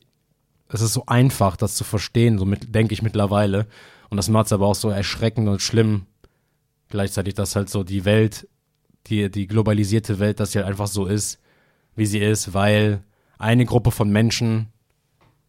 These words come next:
äh, sich bereichern wollte und will und dafür halt zwangsweise andere Menschen unterdrücken muss und dafür dieses ganze System etabliert und aufrecht quasi erfunden hat,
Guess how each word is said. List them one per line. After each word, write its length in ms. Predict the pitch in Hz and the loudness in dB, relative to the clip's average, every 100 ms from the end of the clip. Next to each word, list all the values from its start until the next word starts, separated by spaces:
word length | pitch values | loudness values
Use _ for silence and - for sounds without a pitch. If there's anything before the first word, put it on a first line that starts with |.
| _ _ _ | _ _ _
äh, 440 | 104 101 98 95 92 | -2 0 0 0 -2
sich 180 | 101 | -4
bereichern 580 | - 95 110 - 120 117 | -2 2 2 2 0 2
wollte 420 | 110 120 120 117 117 | 4 4 2 -2 -2
und 200 | 98 98 | -4 0
will 260 | 107 113 - _ _ - | 2 2 -4 _ _ -4
und 260 | 101 101 | -2 0
dafür 340 | 98 98 113 98 | 0 0 0 2
halt 400 | 98 92 - _ _ _ _ _ | 2 -2 -10 _ _ _ _ _
zwangsweise 800 | - 110 113 113 117 104 104 98 _ - _ - | -4 0 2 4 4 4 2 -2 _ -20 _ 0
andere 340 | 117 117 107 | 4 4 6
Menschen 340 | 101 104 123 110 | 4 2 0 0
unterdrücken 440 | 104 107 - 107 | 0 0 0 0
muss 280 | 95 107 - | 0 0 -2
und 120 | 98 | -2
dafür 340 | 101 107 117 104 | 0 2 0 -2
dieses 260 | 98 90 | -4 -4
ganze 340 | 117 117 113 104 | 0 0 0 -4
System 520 | 104 - - 123 113 | -6 -4 2 4 2
etabliert 560 | 110 - 107 98 101 98 | -2 -4 -2 0 0 0
und 80 | |
aufrecht 640 | 98 107 - 101 - - - _ _ _ _ _ _ _ _ _ | -4 -4 -4 -6 -6 -14 -20 _ _ _ _ _ _ _ _ _
quasi 280 | - 117 120 | 0 2 2
erfunden 500 | 117 - 170 143 95 | 0 4 6 6 2
hat, 320 | 98 127 - | 0 -6 -10